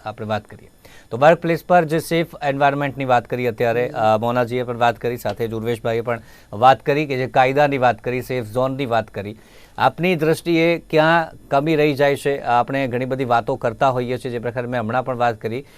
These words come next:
કે મહિલાઓની સુરક્ષા માટેના, સશક્તિકરણ માટેની ઘણી બધી વાતો કરવામાં આવે છે, પરંતુ એક ઘટના એવી બને છે, અનેક સવાલ ઉપજાવી જાય છે. નિર્ભયાને, અ, જે કેસ આપણે વાત કરીએ,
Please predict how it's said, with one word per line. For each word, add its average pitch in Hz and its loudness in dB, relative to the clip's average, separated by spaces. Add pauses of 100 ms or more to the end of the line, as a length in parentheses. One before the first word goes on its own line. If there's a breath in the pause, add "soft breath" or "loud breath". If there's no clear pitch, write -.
(200 soft breath)
કે 113 2
મહિલાઓની 139 2
સુરક્ષા 131 0
માટેના, 139 0
સશક્તિકરણ 139 -2
માટેની 135 -4
ઘણી 123 -4
બધી 127 -6
વાતો 110 -2
કરવામાં 123 -2
આવે 120 -4
છે, - -6 (300 soft breath)
પરંતુ 127 0
એક 151 -2
ઘટના 147 2
એવી 143 0
બને 135 0
છે, 143 -2
અનેક 127 -4
સવાલ 123 0
ઉપજાવી 104 -4
જાય 104 -14
છે. - -16
નિર્ભયાને, 127 -2
અ, 123 0
જે 120 -6
કેસ 127 -6
આપણે 123 -4
વાત 123 0
કરીએ, 120 -6